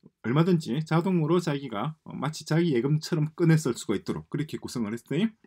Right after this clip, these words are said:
그러니까 무슨 말이냐니까 신용 한도, 신용 등급을 평가하고, 어, 그래, 신용 인프라의, 인프라에 의한, 어, 재무제표 생성이 있죠. 제표 생성이 있고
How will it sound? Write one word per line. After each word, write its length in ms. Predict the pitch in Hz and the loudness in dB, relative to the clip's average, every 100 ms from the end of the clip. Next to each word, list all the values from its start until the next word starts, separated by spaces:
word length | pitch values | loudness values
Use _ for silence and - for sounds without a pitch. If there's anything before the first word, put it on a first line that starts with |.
| - | -20
그러니까 520 | - 98 - 147 214 _ _ _ _ _ | -16 -14 -8 -4 -6 _ _ _ _ _
무슨 200 | - 143 | -10 -6
말이냐니까 440 | 139 139 104 113 147 | -4 -4 -4 -6 -8
신용 360 | - 160 190 | 0 2 4
한도, 280 | 175 139 117 | 2 2 -2
신용 440 | - 156 180 214 | 0 4 4 6
등급을 480 | 208 190 185 190 175 | 4 2 2 2 2
평가하고, 480 | 165 131 131 131 101 | 2 -2 -4 -6 -6
어, 540 | 87 - - - - | -6 -8 -8 -14 -10
그래, 180 | 104 113 | -8 -8
신용 320 | 110 151 180 | -4 2 4
인프라의, 1040 | 202 - 196 160 156 151 - - - 165 226 - - - - - - | 4 2 2 4 2 0 -4 -18 -2 2 2 -2 -10 -20 -20 -12 -4
인프라에 360 | 156 170 143 139 123 | -4 -2 -2 0 0
의한, 280 | 131 170 - - - - | 0 0 -4 -14 -16 -14
어, 120 | 98 | -10
재무제표 640 | - 139 160 190 - 123 | 0 4 4 4 2 0
생성이 340 | 113 151 127 113 | 0 -2 0 -2
있죠. 260 | - 98 - - | -2 -8 -10 -14
제표 380 | - 110 - 104 | -10 -8 -6 -6
생성이 360 | - 123 120 110 | -4 -4 -2 -4
있고 400 | - - 170 | -4 -2 -2